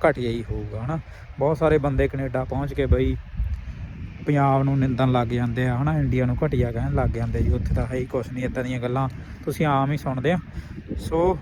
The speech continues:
ਜਿਹੜੇ ਵੀਰ ਭਰਾ ਆਉਣਾ ਚਾਹੁੰਦੇ ਹੈਗੇ ਆ, ਮੇਰੀ ਕੋਸ਼ਿਸ਼ ਇਹ ਹੁੰਦੀ ਆ ਵੀ ਉਹਨਾਂ ਨੂੰ ਉਹ ਗੱਲਾਂ ਵੀ ਨਾਲ ਨਾਲ ਦੱਸੀਆਂ ਜਾਣ ਜਿਹੜੀਆਂ ਤੁਹਾਨੂੰ ਇੱਥੇ ਆ ਕੇ ਫੇਸ ਕਰਨੀਆਂ ਪੈਣਗੀਆਂ। ਕੋਈ ਉਸ ਗੱਲ ਨੂੰ ਬਈ ਜੀ ਕੀ ਸਮਝਦਾ, ਹਨਾ, ਕੋਈ ਸਮਝਦੀ ਲੈ ਜੀ ਤੁਸੀਂ, ਅਹ, ਤੁਸੀਂ ਵੀ ਫਿਰ ਵਾਪਸ ਆ ਜਾਓ, ਹਨਾ।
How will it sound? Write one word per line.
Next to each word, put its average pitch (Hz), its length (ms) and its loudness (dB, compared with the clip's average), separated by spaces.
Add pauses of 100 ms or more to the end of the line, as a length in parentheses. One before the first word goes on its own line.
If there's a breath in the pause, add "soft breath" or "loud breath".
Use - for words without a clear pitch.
(160)
ਜਿਹੜੇ 151 260 4
ਵੀਰ 175 220 6
ਭਰਾ 175 160 0
ਆਉਣਾ 135 300 2
ਚਾਹੁੰਦੇ 143 320 2
ਹੈਗੇ 139 300 2
ਆ, - 40 4
ਮੇਰੀ 156 220 4
ਕੋਸ਼ਿਸ਼ 147 360 2
ਇਹ 156 120 6
ਹੁੰਦੀ 151 240 4
ਆ 175 40 4
ਵੀ 190 100 2
ਉਹਨਾਂ 185 200 4
ਨੂੰ 190 180 4 (160)
ਉਹ 185 160 8
ਗੱਲਾਂ 190 280 6
ਵੀ 180 100 4
ਨਾਲ 143 280 4
ਨਾਲ 135 180 4
ਦੱਸੀਆਂ 127 400 2
ਜਾਣ 143 260 2 (460 loud breath)
ਜਿਹੜੀਆਂ 165 320 6
ਤੁਹਾਨੂੰ 147 260 4
ਇੱਥੇ 143 240 2
ਆ 139 40 4
ਕੇ 180 140 4
ਫੇਸ 139 280 4
ਕਰਨੀਆਂ 113 440 -2
ਪੈਣਗੀਆਂ। 113 460 -2 (720 loud breath)
ਕੋਈ 170 160 10
ਉਸ 185 180 8
ਗੱਲ 190 200 6
ਨੂੰ 185 120 4
ਬਈ 185 140 8
ਜੀ 185 100 6
ਕੀ 165 240 6
ਸਮਝਦਾ, 175 560 4
ਹਨਾ, 180 480 4
ਕੋਈ 165 200 4
ਸਮਝਦੀ 170 600 6
ਲੈ 151 260 8
ਜੀ 147 340 4 (160)
ਤੁਸੀਂ, 147 340 4
ਅਹ, - 720 -2 (280)
ਤੁਸੀਂ 185 280 8
ਵੀ 185 80 10
ਫਿਰ 175 180 8
ਵਾਪਸ 147 380 6
ਆ 135 120 6
ਜਾਓ, 139 200 4
ਹਨਾ। 185 180 4